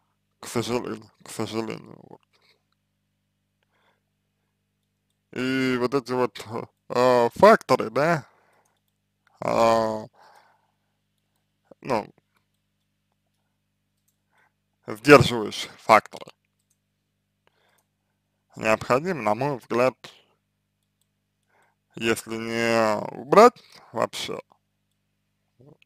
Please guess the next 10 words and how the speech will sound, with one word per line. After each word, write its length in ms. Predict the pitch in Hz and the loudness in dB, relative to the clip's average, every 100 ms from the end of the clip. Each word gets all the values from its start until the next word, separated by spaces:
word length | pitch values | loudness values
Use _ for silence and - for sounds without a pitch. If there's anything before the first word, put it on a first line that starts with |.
| _ _ _ _ _ _ _ _ _ _ _ _ - | _ _ _ _ _ _ _ _ _ _ _ _ -10
то 200 | 147 170 | -4 -2
хотя 340 | - 107 139 | -4 0 2
бы 100 | 135 | 2
как-то 380 | 208 - 127 - | -2 -4 -6 -6
вот 200 | 110 113 | -14 -14
немножечко 600 | 73 80 113 110 - - | -16 -14 -12 -12 -14 -20
так 220 | - 117 - - - _ _ _ _ _ _ _ _ _ _ _ _ _ _ _ _ _ _ _ - | -18 -16 -16 -20 -20 _ _ _ _ _ _ _ _ _ _ _ _ _ _ _ _ _ _ _ -20
снизить 600 | - 123 143 127 107 - | -14 -10 -10 -10 -14 -12
их 440 | 120 127 - - - _ _ _ _ _ _ _ _ _ _ _ _ _ _ _ _ _ _ _ _ _ _ _ _ _ _ _ _ _ _ - _ _ _ _ _ _ _ _ _ _ _ _ | -8 -8 -10 -20 -20 _ _ _ _ _ _ _ _ _ _ _ _ _ _ _ _ _ _ _ _ _ _ _ _ _ _ _ _ _ _ -20 _ _ _ _ _ _ _ _ _ _ _ _
влияние 760 | 120 113 131 131 120 104 - 147 | -12 -4 0 4 2 2 -12 -20